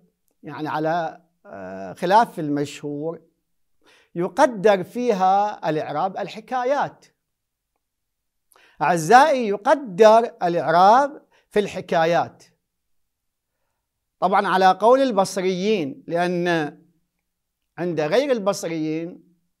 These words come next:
هذه المواضع في الحكايات يكون الإعراب محلي، لكن عند البصريين تقديري. يقدر في الحكايات على قول البصريين، نحو "من زيدًا؟"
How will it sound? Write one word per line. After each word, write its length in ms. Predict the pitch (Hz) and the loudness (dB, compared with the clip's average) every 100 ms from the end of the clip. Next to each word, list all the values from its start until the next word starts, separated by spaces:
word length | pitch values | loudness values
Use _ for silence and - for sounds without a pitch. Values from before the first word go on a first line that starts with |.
| _ _ _ _ _ _ _ _ _ _ _ _ _ _ _ _ | _ _ _ _ _ _ _ _ _ _ _ _ _ _ _ _
هذه 360 | 160 165 160 165 | 0 0 0 -2
المواضع 520 | 151 165 214 196 170 | 0 4 6 6 2
في 120 | 170 | -6
الحكايات 920 | 127 160 160 160 151 214 214 202 202 _ _ _ _ _ 160 | -10 -10 -2 0 2 2 2 0 -6 _ _ _ _ _ -6
يكون 380 | 165 175 185 | -6 -6 -6
الإعراب 400 | 170 139 160 208 | -6 -4 -2 -2
محلي، 680 | 190 180 190 247 165 123 - 151 | -4 -8 -4 -4 -4 -10 -14 -6
لكن 240 | 170 170 | -6 -6
عند 220 | 151 254 | -6 -2
البصريين 720 | 254 208 220 202 220 247 254 | -2 -4 -6 -6 -6 -6 -6
تقديري. 720 | 254 - 175 202 180 127 - _ _ _ _ _ _ _ _ - | -8 -8 -4 -2 -2 -4 -12 _ _ _ _ _ _ _ _ -8
يقدر 600 | 156 - 247 240 269 269 | -4 2 2 2 -2 -2
في 120 | 269 | -2
الحكايات 840 | 277 226 226 208 185 175 202 226 - _ _ _ - | -8 -6 -2 2 2 2 0 -2 -12 _ _ _ -6
على 220 | 175 160 | -2 -2
قول 280 | 160 190 175 | -2 -4 -2
البصريين، 760 | 147 143 151 139 139 113 - _ _ _ _ _ _ _ _ _ _ _ _ _ _ _ _ _ _ _ _ _ _ - | -4 -8 -8 -10 -12 -14 -20 _ _ _ _ _ _ _ _ _ _ _ _ _ _ _ _ _ _ _ _ _ _ -6
نحو 760 | 190 277 - 240 254 269 277 | 0 0 0 -2 0 0 -2
"من 680 | 247 208 220 233 330 311 226 | -6 -8 -4 0 2 2 0
زيدًا؟" 640 | 156 185 196 208 147 185 | 0 -2 0 -2 -2 -4